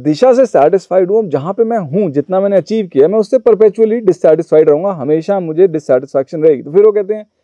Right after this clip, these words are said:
"फिर ये सब करने का फ़ायदा ही क्या?" अब यहाँ पे मुझे लगता है एक हमारी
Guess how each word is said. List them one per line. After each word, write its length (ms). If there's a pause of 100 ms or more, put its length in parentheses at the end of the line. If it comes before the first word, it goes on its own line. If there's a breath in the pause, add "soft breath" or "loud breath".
(320)
"फिर 80
ये 120
सब 140
करने 220
का 80
फ़ायदा 340
ही 100
क्या?" 220 (1200)
अब 120
यहाँ 340
पे 80
मुझे 220
लगता 260
है 80
एक 140
हमारी 480